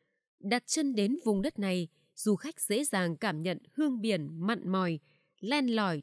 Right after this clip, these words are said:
trong không gian. Sông Lạch Bạng từ vùng rừng núi xuôi dòng đến khu vực giáp ranh Hải Thanh, Hải Bình, Bình Minh, gặp sông Kênh Than đã hòa dòng,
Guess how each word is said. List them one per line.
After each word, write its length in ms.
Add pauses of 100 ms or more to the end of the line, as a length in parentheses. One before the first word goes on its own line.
trong 260
không 260
gian. 320 (1120)
Sông 400
Lạch 200
Bạng 240 (320)
từ 260
vùng 300
rừng 280
núi 280
xuôi 240
dòng 320 (320)
đến 280
khu 120
vực 220
giáp 220
ranh 400
Hải 220
Thanh, 360 (120)
Hải 240
Bình, 420
Bình 280
Minh, 260 (680)
gặp 160 (180)
sông 400
Kênh 200
Than 340 (360)
đã 260
hòa 360
dòng, 360